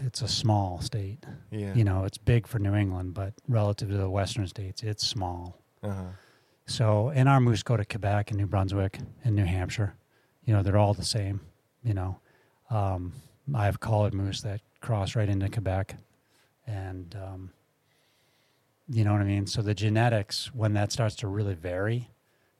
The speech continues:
Speaker 1: you know, I think takes a little bit more latitude and longitude to get to where they're getting other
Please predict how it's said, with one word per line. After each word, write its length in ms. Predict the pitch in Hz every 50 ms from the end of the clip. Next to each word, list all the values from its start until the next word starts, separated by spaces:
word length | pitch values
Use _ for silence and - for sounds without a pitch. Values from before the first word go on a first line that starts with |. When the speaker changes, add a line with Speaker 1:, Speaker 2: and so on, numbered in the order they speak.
| _ _ _
Speaker 1:
you 340 | 165 147 139 147 131 110
know, 160 | 101 98 98 95
I 60 | 95
think 260 | 92 - - 110 98
takes 300 | - - 107 101 - -
a 40 | 123 107
little 160 | 104 110 104
bit 140 | 92 101 101
more 340 | 101 101 101 95 95 92 - _ _ _ _ _ _ _ _ _ _ _ _ _ _ _
latitude 500 | 120 107 107 104 98 98 - - 110 95
and 120 | 98 92
longitude 560 | 92 92 98 101 101 95 95 87 - 101 92 82
to 80 | 101
get 240 | 98 110 98 - -
to 280 | - 110 98 92 92 92 - _ _ _
where 220 | _ 110 104 98 98
they're 280 | 101 98 95 95 98 - _ _ _ _ _ _ -
getting 260 | 123 107 101 101 101
other 360 | 98 98 95 95 92 90 -